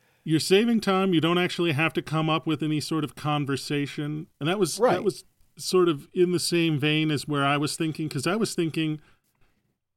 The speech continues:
Speaker 1: that if you've, if you've written the email and you wanna save the energy, that instead of having the conversation,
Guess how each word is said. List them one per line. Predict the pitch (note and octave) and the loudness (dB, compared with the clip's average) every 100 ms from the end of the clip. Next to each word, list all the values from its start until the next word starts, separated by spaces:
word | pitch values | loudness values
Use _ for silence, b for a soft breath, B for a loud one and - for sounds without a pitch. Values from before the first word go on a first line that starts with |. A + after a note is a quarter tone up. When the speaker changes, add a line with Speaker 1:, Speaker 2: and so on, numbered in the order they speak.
| - | -4
Speaker 1:
that | D#3+ D3+ | 0 0
if | C#3 | 0
you've, | C#3+ B2 | -2 -2
if | D#3 D3 | -4 -2
you've | C#3 A#2 | -2 2
written | G3 A3 | 2 2
the | F#3+ F3+ | -2 0
email | F3+ E3+ E3+ E3+ | 0 -2 -2 -4
and | D#3+ C3+ | -2 -2
you | C3 | -2
wanna | C3 D3 D3+ | -2 -2 -2
save | - D#3+ D3+ D3+ D3 - | -2 -2 0 2 0 -2
the | B2 B2+ | -4 -2
energy, | F#3+ E3 A2 A#2+ A#2 A2+ B2 | 0 0 -2 -8 -10 -10 -10
that | B2+ B2 | -6 -2
instead | B2+ B2 - - - E3+ F#3 | -2 -2 -4 -4 -2 2 2
of | F3+ C#3 | 2 -2
having | A2 D3+ D3+ D3 | -4 -4 -2 -4
the | B2+ | -4
conversation, | - D#3 C#3+ C3 - G3+ A3+ - B2 A2+ A#2 | -4 -4 -2 -2 -2 -2 -2 -4 -6 -6 -10